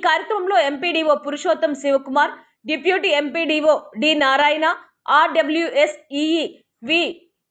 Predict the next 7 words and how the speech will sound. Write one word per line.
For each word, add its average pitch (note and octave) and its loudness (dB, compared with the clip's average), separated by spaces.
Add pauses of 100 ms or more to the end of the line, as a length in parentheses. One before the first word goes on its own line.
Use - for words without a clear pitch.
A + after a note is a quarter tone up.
జయరాం D#4 2
రెడ్డి, C#4 2 (320)
టీడీపీ E4+ 0 (100)
నాయకులు D4+ 0 (160)
పాములూరు D#4 0
శ్రీనివాసులు D4 -2
నాయుడు, C#4 0